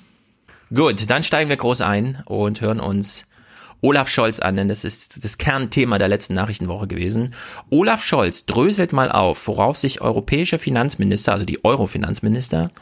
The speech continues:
äh, hier geeinigt haben beim Thema Rettung, Rettung, eben nicht nur, äh, Deutschlands, äh, sondern Europa im Ganzen.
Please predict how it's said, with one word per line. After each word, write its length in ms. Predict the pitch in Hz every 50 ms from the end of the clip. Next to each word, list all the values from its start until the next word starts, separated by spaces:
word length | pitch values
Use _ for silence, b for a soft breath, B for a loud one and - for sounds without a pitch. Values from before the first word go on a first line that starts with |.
| B B B B B B B B B
äh, 240 | - 104 110 107 107
hier 220 | 110 110 131 160 160
geeinigt 640 | 156 - - - 120 165 202 214 196 175 - -
haben 460 | 160 156 156 156 156 147 147 143 135
beim 380 | - 110 113 113 117 120 120 123
Thema 540 | - - 139 147 143 143 135 131 131 135 131 - -
Rettung, 520 | 117 110 107 113 135 143 - - 139 127
Rettung, 400 | 113 123 143 - - 151 147 139
eben 200 | - - - 113
nicht 300 | 110 - 160 - - -
nur, 320 | 127 127 127 123 123 131 -
äh, 240 | - - - 104 -
Deutschlands, 720 | - 107 110 143 - - - - 147 143 147 - - -
äh, 140 | - - -
sondern 480 | 104 104 107 107 107 107 113 107 107 -
Europa 720 | - 104 101 - 101 120 127 - - 107 110 107 107 110 - -
im 220 | - 104 107 107
Ganzen. 440 | - 110 - - - - - - 110